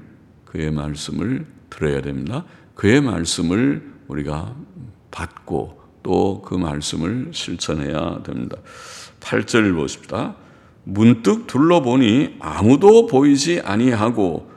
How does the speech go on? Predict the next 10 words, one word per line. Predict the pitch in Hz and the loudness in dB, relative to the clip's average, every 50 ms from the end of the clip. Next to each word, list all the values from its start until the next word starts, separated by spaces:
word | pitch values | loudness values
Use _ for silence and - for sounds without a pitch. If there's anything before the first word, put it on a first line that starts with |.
| - - _ _ | -20 -20 _ _
오직 | - 98 107 104 139 156 147 - 80 | 2 2 4 4 4 2 2 0 -2
예수와 | 76 78 85 95 107 110 - - 135 117 90 78 78 92 127 - - 277 - - - - | -2 0 2 2 2 2 2 2 2 2 4 2 2 2 2 0 -2 -4 -8 -18 -20 -18
자기들 | - - 87 85 85 85 85 92 113 143 160 160 - - | -10 -6 -4 -2 -2 -2 0 2 2 2 2 0 -2 -6
뿐이었더라. | - 90 123 131 123 104 107 135 - - 85 78 71 67 78 - - - _ _ _ _ _ _ _ _ _ | -4 0 2 4 4 4 2 0 0 -2 -2 -2 -4 -8 -10 -16 -20 -20 _ _ _ _ _ _ _ _ _
저희가 | - - 92 104 110 110 113 120 123 127 127 | -6 0 2 4 4 4 4 4 4 4 2
산에서 | 123 - - 120 127 127 120 107 - 123 123 | 0 -2 0 2 2 2 2 2 2 2 2
내려올 | 123 107 92 98 113 107 98 104 113 113 107 | 2 2 4 2 2 2 2 0 0 -2 -2
때에 | - 87 87 82 78 78 95 117 139 - - - - - - - _ | -2 -2 0 2 2 2 2 2 0 -4 -6 -12 -18 -20 -20 -20 _
예수께서 | - 78 87 98 95 - 80 76 107 104 - - 113 123 127 123 123 | -2 2 2 2 2 0 -2 0 0 0 2 2 2 2 2 0 -2
경계하시되, | - - 90 90 90 92 95 90 95 101 104 101 - 95 92 82 87 - - - 87 76 65 - | -2 0 2 4 4 4 2 2 2 0 0 0 -2 -4 -6 -6 -6 -6 -4 -4 -4 -4 -4 -6